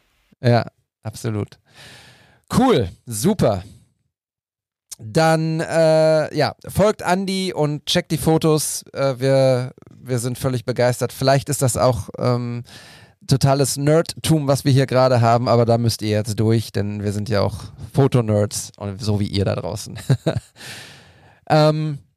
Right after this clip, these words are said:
so, kommen wir noch zu einem Foto, was ich mitgebracht habe und vielleicht, weil vorhin Alex zuerst beschrieben hat,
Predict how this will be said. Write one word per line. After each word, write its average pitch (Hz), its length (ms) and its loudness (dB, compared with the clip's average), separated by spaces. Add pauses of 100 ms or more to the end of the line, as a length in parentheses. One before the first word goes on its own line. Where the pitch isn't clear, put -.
(500)
so, 220 220 2
kommen 190 200 2
wir 190 40 2
noch 165 360 0
zu - 120 0
einem 151 180 2
Foto, 165 520 2
was 135 480 -2
ich - 340 -8 (120)
mitgebracht 117 920 -4
habe 139 320 2
und 135 260 -4
vielleicht, 151 720 -2
weil 131 640 0
vorhin 131 680 0 (1200)
Alex 165 340 -2
zuerst 135 300 0
beschrieben 143 420 -4
hat, 135 300 -2